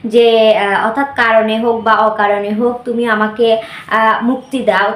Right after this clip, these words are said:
তুমি, আহ, মরলে তো আমি বাঁচি।" আর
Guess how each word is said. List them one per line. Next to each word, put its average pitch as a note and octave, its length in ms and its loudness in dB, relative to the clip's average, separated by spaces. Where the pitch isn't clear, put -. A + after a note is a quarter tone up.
তুমি, A#3+ 360 -4
আহ, G3+ 320 0
মরলে A#3+ 360 2
তো A#3 140 0
আমি G#3 240 0
বাঁচি।" F#3+ 520 -2
আর A#3 140 0